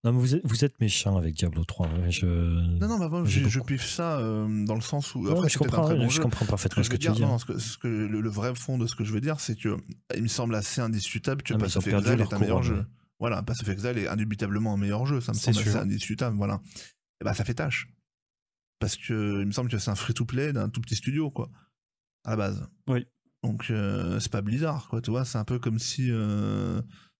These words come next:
Speaker 2: je sais pas, moi, Ninja Theory, il arrivait sur les terres de Rockstar et tu lui mettais une peignée, quoi.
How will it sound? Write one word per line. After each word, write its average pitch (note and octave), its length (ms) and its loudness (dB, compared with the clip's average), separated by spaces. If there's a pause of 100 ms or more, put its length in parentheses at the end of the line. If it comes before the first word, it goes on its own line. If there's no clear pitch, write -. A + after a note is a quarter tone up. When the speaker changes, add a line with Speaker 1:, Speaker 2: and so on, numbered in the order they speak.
(300)
Speaker 2:
je - 60 -6
sais B2 80 -2
pas, C#3+ 200 -2
moi, G#2+ 180 0 (400)
Ninja G#2+ 280 0
Theory, A2 360 -2
il A#2+ 80 -2
arrivait G2 260 0
sur G2 160 -2
les G2 100 0
terres A2 220 -2
de G2+ 60 0
Rockstar A2 480 -2
et A2+ 40 -2
tu A#2 120 -4
lui G#2+ 80 0
mettais G2+ 200 0
une G2 120 -2
peignée, C#3 320 -2
quoi. A2 240 -2